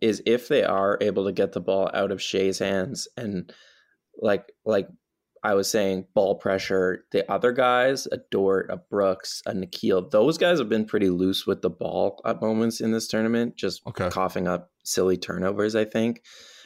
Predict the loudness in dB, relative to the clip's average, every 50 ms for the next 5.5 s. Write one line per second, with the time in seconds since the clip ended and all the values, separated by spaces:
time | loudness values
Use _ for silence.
0 | -8 _ 2 4 4 4 6 6 6 6 6 4 2 0 2 2 2 2 2 0
1 | -2 -6 _ _ -20 _ _ -2 4 4 6 6 6 4 4 6 6 6 6 8
2 | 6 8 6 6 6 6 4 4 4 4 2 2 2 2 0 0 0 0 0 2
3 | 4 4 2 2 0 -4 0 2 2 2 2 2 0 -2 0 0 0 -2 -2 0
4 | 0 2 2 0 0 -2 -6 _ _ _ -4 0 2 2 2 0 2 2 2 0
5 | 0 0 2 4 4 4 4 4 0